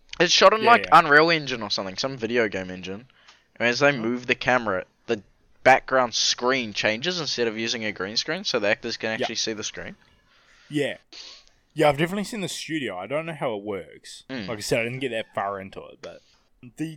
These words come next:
Speaker 2: director of it, which I never realized, is the, um, main actor of Chef.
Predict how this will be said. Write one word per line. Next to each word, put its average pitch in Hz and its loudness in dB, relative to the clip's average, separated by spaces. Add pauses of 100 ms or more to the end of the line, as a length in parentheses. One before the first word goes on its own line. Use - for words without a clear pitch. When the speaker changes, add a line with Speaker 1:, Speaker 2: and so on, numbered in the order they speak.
Speaker 2:
director 165 0
of 127 -6
it, 120 -12
which 131 -12
I - -4
never 135 -10
realized, 143 -4
is 127 -16
the, 123 -12
um, 120 -8
main 127 -10
actor 123 -6
of 117 -14
Chef. - -8